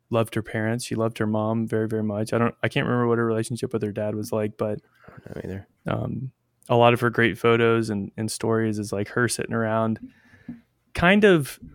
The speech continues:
Speaker 1: she, she's, she's ki-,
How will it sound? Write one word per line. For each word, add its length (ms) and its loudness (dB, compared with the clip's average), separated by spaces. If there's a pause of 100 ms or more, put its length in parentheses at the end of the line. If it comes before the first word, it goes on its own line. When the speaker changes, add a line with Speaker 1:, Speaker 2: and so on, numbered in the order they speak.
Speaker 1:
she, 240 -10
she's, 300 4 (1160)
she's 580 2 (680)
ki-, 120 -2